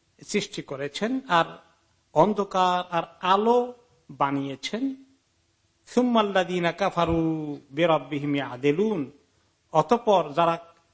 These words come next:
কুফরি করেছে, তারা তাদের রব থেকে সরে আসলো। তাহলে দেখেন, "আলহামদুলিল্লাহিল্লাযী খালাকাস সামাওয়াতি ওয়াল আরদ", আর আগে, "লিল্লাহি মুলকুস সামাওয়াতি ওয়াল আরদ",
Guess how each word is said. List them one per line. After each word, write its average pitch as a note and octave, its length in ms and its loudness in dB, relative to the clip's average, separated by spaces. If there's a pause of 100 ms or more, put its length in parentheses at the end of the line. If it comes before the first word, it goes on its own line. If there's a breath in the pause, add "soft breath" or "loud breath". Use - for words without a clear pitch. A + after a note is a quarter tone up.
(140)
কুফরি G3 340 -2
করেছে, D3 560 -8
তারা D3+ 320 -4
তাদের D#3 300 -2 (440)
রব D#3 400 2
থেকে F#3+ 300 -6
সরে F#3 420 -2
আসলো। A#2 540 -8 (1120)
তাহলে E3+ 200 0
দেখেন, E3 420 -6 (460)
"আলহামদুলিল্লাহিল্লাযী E3 1000 -4
খালাকাস F#3+ 480 -4
সামাওয়াতি C3+ 520 -6
ওয়াল C3+ 240 -2
আরদ", G#3+ 100 -2 (460)
আর - 140 -12
আগে, D#3 300 0
"লিল্লাহি F3+ 460 2
মুলকুস A3 420 -2
সামাওয়াতি G#3 560 -2
ওয়াল G#3+ 160 -2
আরদ", A#3 200 -10